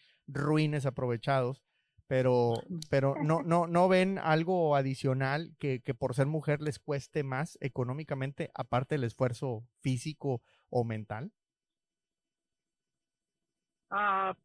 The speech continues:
Speaker 2: no, en, en los showers no. Digo, ayer, ah, ayer el, el amigo viejo lobo estaba, est-, puso una publicación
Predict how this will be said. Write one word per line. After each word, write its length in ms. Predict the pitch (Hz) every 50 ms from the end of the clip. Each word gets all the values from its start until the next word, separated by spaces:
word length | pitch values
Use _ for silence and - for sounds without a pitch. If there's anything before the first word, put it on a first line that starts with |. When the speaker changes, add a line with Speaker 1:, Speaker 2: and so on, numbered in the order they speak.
| _ _ _ _ _ _ _ _ -
Speaker 2:
no, 320 | 226 233 262 285 - 175 185
en, 160 | 214 220 220 233 254 - -
en 120 | 247 247
los 140 | 240 247 240
showers 440 | - 311 302 302 302 349 349 320 - -
no. 320 | 226 196 180 160 147 143 _ _ _ _ _ _ _ _ -
Digo, 480 | - 190 185 180 185 180 180 180 170 - _ _ _ _ _ _ _ _ _ _ _ _ _ _ _ _ _ _ _ _ _ _
ayer, 500 | - 196 220 226 208 226 240 247 254 247 277
ah, 560 | 294 294 294 277 262 254 233 214 208 202 - - -
ayer 360 | - 233 233 220 240 240 247 269 277
el, 160 | 285 294 285 269 -
el 220 | - 240 240 247 240
amigo 920 | 233 226 226 233 240 240 254 254 262 254 247 240 220 196 185 180 185 196 202
viejo 320 | 214 220 226 220 - 262
lobo 400 | 254 254 240 226 220 240 247 254 269
estaba, 720 | - 220 220 - - - 240 226 214 233 240 240 220 208 185 _ _ _ _ _ _ _ -
est-, 320 | 214 - - - - 208
puso 220 | - 254 247 226 269
una 180 | 277 277 294
publicación 960 | 285 - 311 294 262 262 226 - 240 220 208 - 254 226 220 220 240 269 302